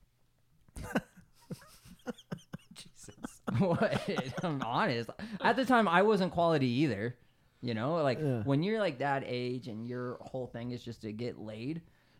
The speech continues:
Speaker 1: the
Speaker 3: You guys,
Speaker 1: people
Speaker 3: like,
Speaker 1: y-, the
Speaker 3: twenty-two, twenty-three?
Speaker 1: Uh, twenty, twenty-five,
Speaker 3: Twenty-five?
Speaker 1: twenty-four,
Speaker 2: Okay, that sounds
Speaker 1: twenty-five.
Speaker 2: about right.
Speaker 1: Um, but, like, when you're just trying to get laid, you're interacting with other people trying to get laid. And so we're all shitty people in this situation.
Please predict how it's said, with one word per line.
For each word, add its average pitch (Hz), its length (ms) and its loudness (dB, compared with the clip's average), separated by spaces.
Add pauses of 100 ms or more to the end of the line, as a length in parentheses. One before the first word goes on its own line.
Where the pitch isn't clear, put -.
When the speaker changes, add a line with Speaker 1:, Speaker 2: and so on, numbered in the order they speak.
(120)
Speaker 1:
the 135 120 -4
Speaker 3:
You 151 100 2
guys, 131 80 2
Speaker 1:
people 190 100 2
Speaker 3:
like, 170 100 0
Speaker 1:
y-, - 60 -16 (120)
the - 40 -8
Speaker 3:
twenty-two, 143 400 0
twenty-three? 135 480 0 (140)
Speaker 1:
Uh, 110 80 -10 (100)
twenty, 117 240 -10 (360)
twenty-five, 113 400 -6 (120)
Speaker 3:
Twenty-five? 120 480 -4
Speaker 1:
twenty-four, 113 360 -8
Speaker 2:
Okay, 113 100 -12
that 120 60 -12
sounds 131 100 -8
Speaker 1:
twenty-five. 110 220 -6
Speaker 2:
about 98 80 -16
right. 123 100 -18 (1000)
Speaker 1:
Um, 117 300 -2 (220)
but, 127 240 0
like, 131 180 -2
when 147 140 0
you're 170 240 -2
just - 240 -10
trying 160 160 -4
to 160 60 -4
get 135 160 -4
laid, 127 340 -4 (240)
you're 131 180 -6
interacting 139 520 0
with 117 200 -6
other 127 220 0
people 117 220 -6
trying 120 240 -4
to 127 40 -2
get - 160 -6
laid. 101 420 -6
And 120 220 -6
so 110 300 -8
we're 117 260 -6
all 131 140 -2
shitty 135 500 -6
people 117 300 -8
in 104 60 -8
this 110 120 -8
situation. 101 720 -12